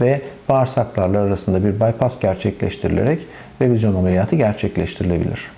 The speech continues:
Bu birinci sebeple yapılan revizyon ameliyatıdır. İkinci sebeple yapılan revizyon ameliyatlarında ise, e, hastanın, e, yapılan ameliyata adapte olamaması söz konusu nedeniyle yapılmaktadır.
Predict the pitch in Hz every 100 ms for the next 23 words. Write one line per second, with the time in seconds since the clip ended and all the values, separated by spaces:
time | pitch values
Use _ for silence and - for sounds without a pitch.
0 | - - - - - - - - - -
1 | - - 180 175 180 180 170 147 123 -
2 | 101 92 110 123 135 104 101 101 95 87
3 | 98 98 - - - - - - 156 208
4 | 180 147 131 107 98 - 104 101 101 104
5 | 135 104 101 90 85 - 92 90 87 92
6 | - 147 214 - - - - - - -
7 | - - - - - - - - - 101
8 | 98 95 98 98 92 127 - 156 160 185
9 | - - - - - - 113 113 110 110
10 | 107 110 - 110 117 139 175 151 131 117
11 | 110 - 175 - 120 135 135 165 139 147
12 | 135 98 98 - - 87 - 92 90 92
13 | 85 87 87 87 87 82 90 85 85 -
14 | 107 180 -